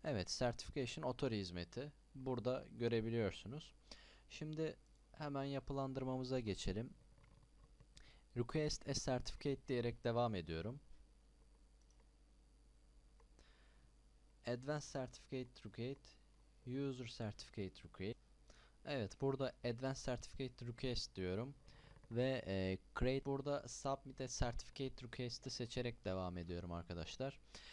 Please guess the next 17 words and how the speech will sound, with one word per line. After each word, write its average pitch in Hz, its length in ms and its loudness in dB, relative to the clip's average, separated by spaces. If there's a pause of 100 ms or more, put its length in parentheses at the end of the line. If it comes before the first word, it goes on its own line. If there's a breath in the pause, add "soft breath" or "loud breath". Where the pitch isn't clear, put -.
(240 loud breath)
Şimdi 135 260 -2
burada 147 440 4 (280)
bana 113 360 2
vermiş 123 380 6
olduğu 123 300 4
bu 123 80 -2
key'i 127 320 0 (680)
seçiyorum, 110 800 0 (340)
yapıştırıyorum 113 1000 2 (460 loud breath)
ve 117 340 4
bu 127 300 4
bir 131 100 2
web 123 280 2
server 110 400 2
olacak 104 400 4
şekilde 92 440 -4
yapılandırıp 113 840 0